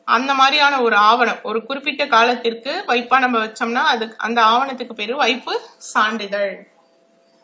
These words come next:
இந்த மாதிரி, அஹ், வ-, சான்றிதழ்களே வெளியிடுவாங்க. Deposit சான்றிதழ், வைப்பு சான்றிதழ் அப்படின்ட்டு வெளியிடுவாங்க, ஆறு மாசத்துக்கு, ஒரு வருஷத்துக்கு அப்படின்ட்டு. அடுத்து கருவூல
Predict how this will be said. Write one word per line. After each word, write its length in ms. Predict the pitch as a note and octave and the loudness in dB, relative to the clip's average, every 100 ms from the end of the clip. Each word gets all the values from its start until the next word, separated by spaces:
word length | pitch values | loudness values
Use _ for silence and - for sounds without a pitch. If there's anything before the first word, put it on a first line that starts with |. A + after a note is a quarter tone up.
| _ _ _ _ _ _ _ _ - | _ _ _ _ _ _ _ _ -16
இந்த 200 | C#4+ D#4+ | -4 0
மாதிரி, 280 | D#4 E4 E4+ A#4 - _ _ _ - | 2 2 0 -4 -8 _ _ _ -6
அஹ், 280 | B3+ C4+ B3+ | 0 0 0
வ-, 300 | A#3 A#3 A#3 | 0 2 0
சான்றிதழ்களே 760 | C4 C4+ D#4+ E4 D#4 D4 C#4+ | 2 0 2 -2 0 0 0
வெளியிடுவாங்க. 600 | D4+ C#4 C#4 B3 A3 G3 - - - _ - | -2 -2 -2 -4 -4 -6 -8 -18 -20 _ -12
Deposit 600 | G#3+ A#3+ C#4+ - C#4 - _ _ _ _ _ | -8 -4 -4 -4 -10 -10 _ _ _ _ _
சான்றிதழ், 480 | - A#3 B3+ C4 A3 | 0 2 2 0 0
வைப்பு 380 | A3+ C4 C4+ D4 | 0 -2 -4 -4
சான்றிதழ் 480 | C4+ B3 A#3+ A#3+ A3 | -2 -2 -2 -2 0
அப்படின்ட்டு 460 | G#3 A#3 A#3+ A3+ C#4+ | -2 -4 -4 -4 -6
வெளியிடுவாங்க, 500 | C#4+ A#3 A#3 G3+ F#3+ | -4 -2 -2 -2 0
ஆறு 220 | G3+ A#3 | 0 0
மாசத்துக்கு, 540 | A3 G#3 G#3 G3 F#3+ G#3+ | 0 -6 -8 -14 -12 -10
ஒரு 180 | G#3 A3 | -6 -6
வருஷத்துக்கு 500 | G#3 G3+ F#3+ - G3+ | -6 -8 -14 -12 -12
அப்படின்ட்டு. 400 | F#3+ F#3 F#3 - _ _ _ | -10 -14 -16 -20 _ _ _
அடுத்து 300 | G3+ A3 A#3+ | -8 -8 -10
கருவூல 540 | - C4 E4 F4+ F4 | 0 0 0 -2 -2